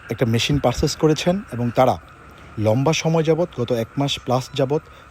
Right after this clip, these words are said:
তারা মেশিনে কাজ শিখছেন এবং একদম লাস্ট মোমেন্টে আছেন। আলহামদুলিল্লাহ,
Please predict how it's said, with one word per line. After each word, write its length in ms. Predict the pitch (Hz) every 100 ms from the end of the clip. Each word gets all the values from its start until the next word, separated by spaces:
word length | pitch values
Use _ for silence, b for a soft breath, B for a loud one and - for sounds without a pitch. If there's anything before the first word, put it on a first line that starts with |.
| -
তারা 120 | 113
মেশিনে 340 | 117 - 131
কাজ 220 | 120 120
শিখছেন 440 | - 160 - 175 196 - B B B
এবং 220 | 135 127 90 - - - -
একদম 340 | 143 143 165
লাস্ট 320 | 123 131 - 147
মোমেন্টে 360 | 127 120 107
আছেন। 340 | 104 - 190 233 - - -
আলহামদুলিল্লাহ, 680 | 123 127 147 147 147 147